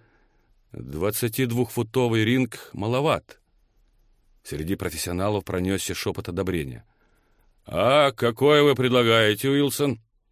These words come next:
«Двадцатичетырехфутовый, сэр Лотиан». «У вас есть какие-нибудь возражения, сэр Чарльз?»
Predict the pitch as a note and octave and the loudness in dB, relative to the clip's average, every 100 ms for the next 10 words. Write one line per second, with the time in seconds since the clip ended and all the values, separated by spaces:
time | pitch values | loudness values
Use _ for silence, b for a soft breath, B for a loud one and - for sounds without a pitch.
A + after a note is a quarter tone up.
0 | _ _ _ _ - B1+ C2 F#2 - G#2+ | _ _ _ _ -16 -10 -6 -4 -4 -6
1 | - B2 - G#2+ A2+ A#2 A2 - A#2 - | -4 -6 -6 -4 -2 0 -2 -6 -8 -2
2 | D#3+ F#2+ C2 A1 - - - D2+ C#2 D#2 | -2 -2 -4 -10 -16 -10 -6 -4 -4 -6
3 | C2+ - A#1+ A1+ _ b b b b b | -6 -10 -12 -16 _ b b b b b
4 | b b b b G2 C#3 - E3 E3 D#3 | b b b b 2 2 4 2 2 0
5 | B2+ D3 C#3+ C3+ C3 C3 C3 B2+ C3 B2+ | 2 4 4 4 2 2 2 4 4 4
6 | B2+ C#3 - C#3+ C3 - C#3+ C3+ A2+ - | 4 0 2 0 0 0 2 2 -2 -8